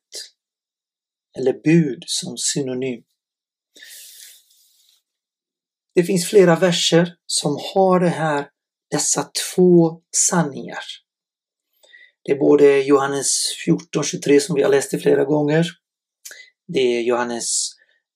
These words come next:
eh, fjorton tjugoett och tjugofyra. Och sen finns det också Johannes femton tio till tolv.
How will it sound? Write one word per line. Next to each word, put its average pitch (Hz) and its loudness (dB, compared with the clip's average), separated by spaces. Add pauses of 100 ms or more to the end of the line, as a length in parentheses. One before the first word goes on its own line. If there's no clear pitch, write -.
eh, 117 -4
fjorton 127 -6 (460)
tjugoett 135 2 (2000)
och - -12
tjugofyra. 175 0 (2250)
Och - -4
sen 139 -2
finns 135 -8
det 139 -2
också - -4
Johannes 123 -4 (440)
femton 107 -12
tio - -10 (460)
till 143 -4
tolv. 190 0